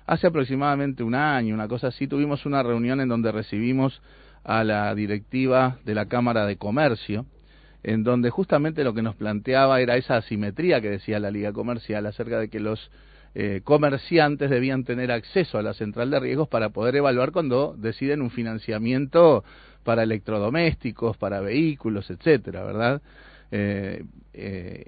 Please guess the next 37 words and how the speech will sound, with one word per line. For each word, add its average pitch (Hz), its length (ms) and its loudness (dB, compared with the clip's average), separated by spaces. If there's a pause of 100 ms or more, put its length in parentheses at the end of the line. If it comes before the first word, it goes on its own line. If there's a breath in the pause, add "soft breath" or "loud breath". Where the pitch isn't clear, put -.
está 135 400 0
claramente 156 920 2
en 123 80 0
el 120 240 -2
interés 123 640 4
de 139 80 6
los 117 160 4
comerciantes 110 840 -4
tener 120 280 -2
acceso 120 400 -2
a 120 40 2
información 123 880 0
que 139 200 2
hace 165 400 2 (600 soft breath)
a, 139 400 8 (120)
este, 101 580 -6
a 107 160 -4
si 101 380 -4
la 98 140 -4
persona 123 540 -2
o 98 200 -8
potencial 117 680 -2
cliente 131 640 -4 (340 soft breath)
tiene 113 320 0
una 113 220 -4
exposición 113 600 -6
alta, 120 360 0
baja, 117 680 0
tiene 110 240 -4
voluntad 107 640 0
y 104 160 -4
capacidad 107 580 -4
de 107 140 -2
pago, 139 440 4
o 139 180 2
tiene 139 400 2
también, 156 540 0